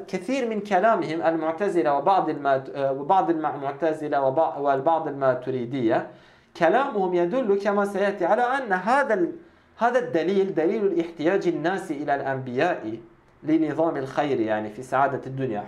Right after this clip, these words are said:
حقوق، يعني صح؟ الحقوق، النظام الحقوق، يعني الأوامر والنواهي، يعني. هنا هذا الدليل منهم، دليل الاحتياج أيها الإخوة، دليل الاحتياج، آه،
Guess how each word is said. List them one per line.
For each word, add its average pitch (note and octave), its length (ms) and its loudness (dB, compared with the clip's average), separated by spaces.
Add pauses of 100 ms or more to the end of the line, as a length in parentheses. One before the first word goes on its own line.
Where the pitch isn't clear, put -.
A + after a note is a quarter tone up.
حقوق، F3 400 2
يعني - 360 -4
صح؟ A3+ 260 0 (440)
الحقوق، C3+ 580 2
النظام E3 540 2
الحقوق، D#3 600 0
يعني G2+ 380 -2
الأوامر D3+ 440 4
والنواهي، G#3 640 4
يعني. G#2+ 300 -4 (1200)
هنا F3 340 8
هذا B3+ 120 6
الدليل G3+ 400 2
منهم، G#3 320 0
دليل E3+ 300 4
الاحتياج F3 800 2 (160)
أيها C#3 260 2
الإخوة، B2 480 2 (420)
دليل E3 420 0
الاحتياج، C#3 600 0 (1600)
آه، B2+ 640 6